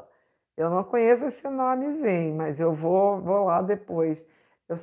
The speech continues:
eu faço sempre, é,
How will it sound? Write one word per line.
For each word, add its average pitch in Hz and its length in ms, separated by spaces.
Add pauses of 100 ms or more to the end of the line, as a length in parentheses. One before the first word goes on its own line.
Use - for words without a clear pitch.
eu 175 300
faço 170 500
sempre, 165 960
é, 139 500